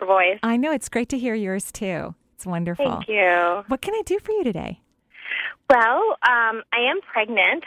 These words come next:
Speaker 1: so
Speaker 2: Oh,
Speaker 1: I would
Speaker 2: yay.
Speaker 1: love to, yeah, I would love to, you know, um, get your view, insight on the health of the pregnancy.
Speaker 2: Sure.
Speaker 1: And
Speaker 2: And congratulations. I'm so happy for you. This is baby number two.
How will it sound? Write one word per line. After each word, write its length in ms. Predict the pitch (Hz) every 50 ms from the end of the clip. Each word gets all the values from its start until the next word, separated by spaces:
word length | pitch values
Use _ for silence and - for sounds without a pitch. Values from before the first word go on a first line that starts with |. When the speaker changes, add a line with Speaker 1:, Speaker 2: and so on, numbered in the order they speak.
| - - -
Speaker 1:
so 80 | 254 226
Speaker 2:
Oh, 280 | 220 220 214 208 202 - - -
Speaker 1:
I 60 | -
would 140 | - - -
Speaker 2:
yay. 220 | - 240 226 233
Speaker 1:
love 100 | 254 254 - _ _ - -
to, 320 | 247 208 196 196 196 208 208
yeah, 200 | 233 294 415 392
I 140 | 277 220 202
would 100 | 202 208
love 140 | 220 226 226 _ - -
to, 180 | 226 208 180 - - _
you 80 | -
know, 200 | 294 285 269 269 - _ _ -
um, 360 | 247 240 233 226 220 220 214 _ _
get 180 | - 254 - -
your 320 | 220 214 214 208 208 214 _ _ _ _ _ _
view, 600 | - 226 233 240 226 220 220 214 214 220 220 214 -
insight 540 | - 220 226 226 _ - 233 214 208 208 208
on 300 | 202 196 196 196 196 202 - -
the 60 | 220
health 280 | 220 - - 202 208 208 -
of 100 | 208 208
the 80 | 214
pregnancy. 720 | - - 202 196 202 214 214 208 _ - - 196 202 202 202
Speaker 2:
Sure. 140 | 226 254 - 311 320 262 185
Speaker 1:
And 80 | 170 -
Speaker 2:
And 140 | - 254 285
congratulations. 880 | - 311 285 311 320 339 - - 311 220 185 202 226 - - 196 170 -
I'm 140 | 180 170 165
so 420 | - - - - 208 208 233 269
happy 340 | 254 233 208 196 208 - 240
for 160 | 220 - 160
you. 100 | 151 151
This 160 | 151 180 - 190
is 80 | 185
baby 260 | 175 - 185 196 240 233
number 180 | 226 208 185 180
two. 380 | - - - 359 320 - -